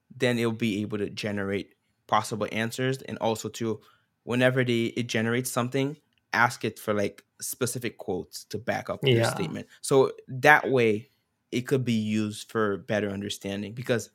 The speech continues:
Speaker 1: let me tell you something about work. <laughs> So I did something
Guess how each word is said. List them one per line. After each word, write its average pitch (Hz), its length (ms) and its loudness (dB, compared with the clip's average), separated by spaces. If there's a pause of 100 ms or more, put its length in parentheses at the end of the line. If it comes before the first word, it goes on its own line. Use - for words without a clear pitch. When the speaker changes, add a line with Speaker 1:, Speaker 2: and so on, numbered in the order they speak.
(920)
Speaker 1:
let 92 120 -4
me 104 80 -2
tell 101 160 -6
you 98 80 -4
something 101 300 -8
about 98 320 -8
work. 104 420 -8
<laughs> 151 40 -2 (1800)
So - 160 2
I 151 100 10
did 151 320 2
something 127 380 0